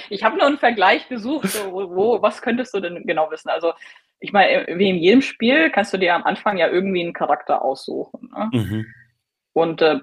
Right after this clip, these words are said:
Speaker 1: so, auch bei den Sims, da kannst du dir alles en Detail, ne, wie, wie du aussehen möchtest, aussuchen. Und ich glaube, so der Hauptunterschied bei, bei so einem Rollenspiel ist ja im Prinzip, dass du dir dann auch noch so weitere Sachen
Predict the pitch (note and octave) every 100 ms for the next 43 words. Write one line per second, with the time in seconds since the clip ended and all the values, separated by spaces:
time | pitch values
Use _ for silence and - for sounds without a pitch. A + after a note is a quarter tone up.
0 | - D3 B2 - - E3+ D#3+ - - B3
1 | E4 - E3+ E3 E3+ E3+ D3+ D3 D3 D3+
2 | D#3 - - F#3 F#3+ F3 - F3 G#3+ C4
3 | C4+ D4 _ _ - - A#3 F#3+ E3+ F3
4 | E3 - D#4 D4+ C4+ C4+ B3+ - - B3+
5 | A#3 - A#3 F3 F3+ - - F3 F#3 F3
6 | F3+ - - - D3+ D3 - A#3+ - B3
7 | B3+ B3 B3 B3 A#3 _ _ - - E3+
8 | D#3 D3+ C#3+ C#3+ C#3+ C#3+ C#3 C3 C3 G3+
9 | C4+ - G#3 G3 F#3+ F3 D#3+ - D#3+ -
10 | - D#3+ - E3 D#3 D3+ - C#3 - -
11 | - D3 C3+ - A#3 G3+ A#3 D4+ -